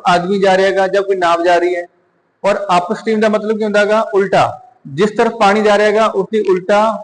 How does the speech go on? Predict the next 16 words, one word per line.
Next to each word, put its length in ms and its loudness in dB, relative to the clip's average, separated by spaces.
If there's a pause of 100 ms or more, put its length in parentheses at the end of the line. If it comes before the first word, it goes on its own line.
(100)
ਆਦਮੀ 360 2
ਜਾਂ 140 0
ਕੋਈ 160 -4
ਨਾਵ 300 2
ਆ 100 2
ਰਹੀ 200 -4
ਹੈ। 60 -12 (680)
ਸਮਝ 200 0
ਆਇਆ? 200 2 (760)
ਜਦੋਂ 280 2
ਤਾਂ 280 2
ਕੋਈ 280 0
ਆਦਮੀ 600 0 (260)
ਜਾਂ 200 2
ਕੋਈ 200 -2
ਨਾਵ 460 0